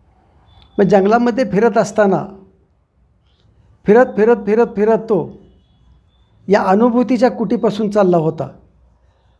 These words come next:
आणि त्यानं पाहिलं तर ही अशा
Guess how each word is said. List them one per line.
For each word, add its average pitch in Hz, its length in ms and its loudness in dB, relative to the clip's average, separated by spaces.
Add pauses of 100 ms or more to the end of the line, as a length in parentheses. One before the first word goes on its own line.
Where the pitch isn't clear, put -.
(520)
आणि 190 160 0
त्यानं 226 260 0
पाहिलं 208 480 2
तर 269 100 -2
ही 262 560 -4 (360)
अशा 214 720 0